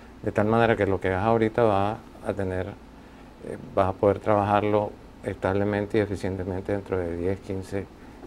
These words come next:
veinte años. Entonces, es importante, importantísimo que exista un marco regulatorio estable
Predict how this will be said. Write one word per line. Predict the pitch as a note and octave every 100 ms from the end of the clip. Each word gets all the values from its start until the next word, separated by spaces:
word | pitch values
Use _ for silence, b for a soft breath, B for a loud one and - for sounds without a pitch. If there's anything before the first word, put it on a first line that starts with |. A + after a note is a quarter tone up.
| -
veinte | F#2 F#2 G#2+
años. | G#2 A2 F2 - B B B
Entonces, | G#2 G#2 F#2+ A2+ A2+ - - - -
es | A2+ - - - - - - - - - - - - -
importante, | A2+ G#2 G2 - A2 A2+ A#2+
importantísimo | A#2 F#2+ E2+ F2+ G#2 A#2 A#2
que | G#2
exista | F2+ G#2+ -
un | F#2
marco | F#2+ G2 A2
regulatorio | A#2 A2+ A2+ A2+ A2+ A#2 A#2 -
estable | F#2+ - F2 G2 G#2 A2